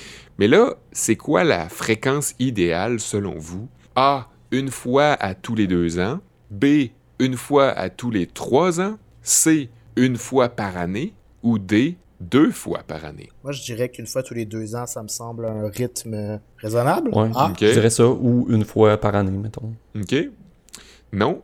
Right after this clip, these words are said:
Speaker 1: c'est recommandé de le faire deux fois par année, selon,
Speaker 3: Ah, ouais.
Speaker 1: euh, ce, ce
Speaker 3: Wow.
Speaker 1: guide-là, ouais. Deux fois par année, sûrement une fois avant puis une fois après, euh,
Speaker 3: Hmm.
Speaker 1: ou pendant. Fait que, mis à part la,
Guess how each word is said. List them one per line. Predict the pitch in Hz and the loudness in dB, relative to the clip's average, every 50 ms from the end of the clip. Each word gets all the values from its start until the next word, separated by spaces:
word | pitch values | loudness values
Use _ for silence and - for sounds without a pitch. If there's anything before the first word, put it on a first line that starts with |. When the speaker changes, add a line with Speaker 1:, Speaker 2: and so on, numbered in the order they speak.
| _ _ - | _ _ -12
Speaker 1:
c'est | - - - 104 95 | -10 -4 -2 0 2
recommandé | 92 110 110 - 180 226 269 220 127 104 101 127 147 | 2 2 2 2 0 -2 0 0 0 0 0 0 2
de | 139 107 | 4 4
le | 92 87 | 4 4
faire | - - 117 120 113 | 2 0 0 0 0
deux | 101 90 123 151 233 | 0 0 0 0 0
fois | 247 - - 120 107 113 - | 0 0 4 4 4 4 4
par | - 104 87 82 | 0 -2 -2 -2
année, | 78 78 82 85 90 110 120 120 | -6 -6 -6 -6 -6 -6 -8 -10
selon, | - - 90 85 82 82 87 92 98 98 | -8 -4 -4 -2 -2 -2 -2 -2 -2 0
Speaker 3:
Ah, | 92 | 0
ouais. | 117 113 | 0 0
Speaker 1:
euh, | 80 80 82 82 | 0 -4 -6 -8
ce, | - - - 90 82 80 80 | -8 -6 -4 -4 -4 -2 -2
ce | - - 85 | -4 -4 -4
Speaker 3:
Wow. | 80 85 | -6 -6
Speaker 1:
guide-là, | 90 104 117 110 101 90 85 92 110 | -2 -2 -2 0 -2 -4 -2 -2 -2
ouais. | 123 113 104 113 147 165 - - - - - - - - _ | -2 -2 -2 -2 -4 -6 -10 -14 -18 -16 -16 -16 -18 -16 _
Deux | 98 113 139 | 0 0 0
fois | 156 - 226 175 | 2 2 0 2
par | 156 123 110 | 2 2 2
année, | 104 110 131 143 | 0 -2 -4 -4
sûrement | 123 - - - 139 120 117 117 117 123 135 143 131 - - _ _ | -4 -6 -2 -2 -2 -2 -2 -2 -4 -2 -4 -4 -6 -8 -14 _ _
une | 113 120 120 | -2 -2 -2
fois | 117 - 139 127 117 | -2 -2 -2 -2 0
avant | 104 98 107 120 127 123 | -2 -2 -2 -4 -4 -4
puis | - 104 - - | -8 -10 -8 -6
une | 104 98 101 | -6 -6 -6
fois | 104 - 113 117 104 | -8 -6 -4 -4 -4
après, | - 95 90 - 95 - - 104 131 160 - - - - - - - - - - | -4 -8 -10 -10 -10 -4 -4 -2 -2 -4 -6 -12 -20 -20 -20 -20 -20 -20 -12 -8
euh, | 92 87 82 82 82 82 82 80 80 80 80 | -6 -4 -4 -4 -6 -6 -8 -8 -8 -8 -2
Speaker 3:
Hmm. | - 113 104 98 98 98 - - - - - | -2 0 0 0 -2 -4 -8 -14 -20 -14 -6
Speaker 1:
ou | - 110 92 | -6 -6 -2
pendant. | - 98 90 87 87 85 90 107 131 147 - - - - - | -2 -2 -2 -2 -4 -4 -4 -4 -6 -8 -12 -18 -20 -20 -6
Fait | - - 107 | -2 -2 2
que, | - 127 | 2 2
mis | 117 127 170 220 - 160 | 2 2 0 0 0 -2
à | - | -2
part | - 135 131 147 156 147 | 0 2 2 2 2 2
la, | 127 101 87 | 0 -2 -2